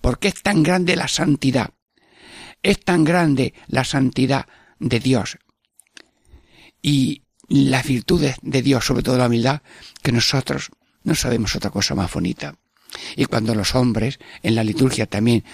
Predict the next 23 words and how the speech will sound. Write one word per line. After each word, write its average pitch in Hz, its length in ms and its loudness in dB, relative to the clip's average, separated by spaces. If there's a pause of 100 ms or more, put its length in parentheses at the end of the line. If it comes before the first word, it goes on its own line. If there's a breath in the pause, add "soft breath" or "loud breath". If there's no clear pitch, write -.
(100)
dicen 123 380 0
con 110 160 -2
los 95 160 -2
ángeles, 98 460 -4
nosotros, - 520 -2 (280 loud breath)
el - 120 -4
Santo 131 280 0
Santo, 113 400 -2 (220 loud breath)
nosotros 107 380 -2
nos 104 100 0
gozamos, 90 380 -4 (240 loud breath)
porque 107 320 -4
el 98 60 -10
cielo - 300 -6
y 110 40 -4
la 107 80 -2
tierra 127 300 -4
se 98 200 -4
besan 107 380 -6 (180 loud breath)
en 123 140 -4
la 113 80 -4
liturgia 123 440 -2
eucarística, 117 720 -6